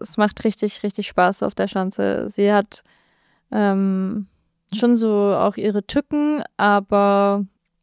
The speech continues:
wenn man's erwischt und dann vielleicht noch, ja, ist ja doch, ähm, häufig sehr viel Wind vor Ort,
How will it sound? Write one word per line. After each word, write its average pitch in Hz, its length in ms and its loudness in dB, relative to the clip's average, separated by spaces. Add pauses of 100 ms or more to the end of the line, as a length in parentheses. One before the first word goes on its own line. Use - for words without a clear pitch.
(340)
wenn 208 140 6
man's 202 240 4
erwischt 214 460 4
und 208 140 0
dann 196 160 -2
vielleicht 190 400 -4
noch, 190 200 -4 (720)
ja, 190 340 -2 (1000)
ist - 140 -6
ja 202 100 2
doch, - 340 0 (140)
ähm, 190 720 0
häufig 202 380 0
sehr 196 180 2
viel 196 200 0
Wind 226 380 0
vor 233 140 4
Ort, - 380 2